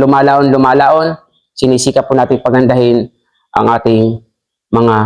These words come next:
video. Ano po? So, maraming, maraming pong salamat at nawa po ay nakakatulong ako sa mga video ko, sa bawat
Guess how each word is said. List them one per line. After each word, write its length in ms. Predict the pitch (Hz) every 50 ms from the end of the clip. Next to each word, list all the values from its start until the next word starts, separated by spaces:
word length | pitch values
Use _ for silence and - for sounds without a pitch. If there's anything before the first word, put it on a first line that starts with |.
| 107 - - - _ _ _ _ _ _ _ _ _ _ _ _ _ _ -
video. 560 | - 120 120 117 107 - 117 110 95 85 87 - -
Ano 80 | 107
po? 160 | 104 - 151 156 - - -
So, 160 | - - 120
maraming, 480 | 117 110 107 120 135 151 170 180 175 170
maraming 320 | 170 175 170 175 175 -
pong 160 | 180 170 160
salamat 380 | - 160 165 170 190 208 214 214 - - - _ _ _ -
at 160 | 127 135 -
nawa 320 | 139 135 135 139 131 131
po 160 | 135 156 147
ay 560 | 110 135 131 123 120 113 110 107 101 101 - - _ _ _ _ _ _ _ _ _ _ -
nakakatulong 640 | 131 120 131 123 - 135 - 156 160 156 156 151 147
ako 200 | 143 156 151 165 170 175 170 170 - - _ _ _ _ _ _
sa 160 | - - 123
mga 560 | 123 123 120 120 117 113 110 107 104 104 110
video 320 | 123 139 139 139 147 147
ko, 160 | 147 151 147 135
sa 80 | -
bawat 320 | 123 135 131 131 123 123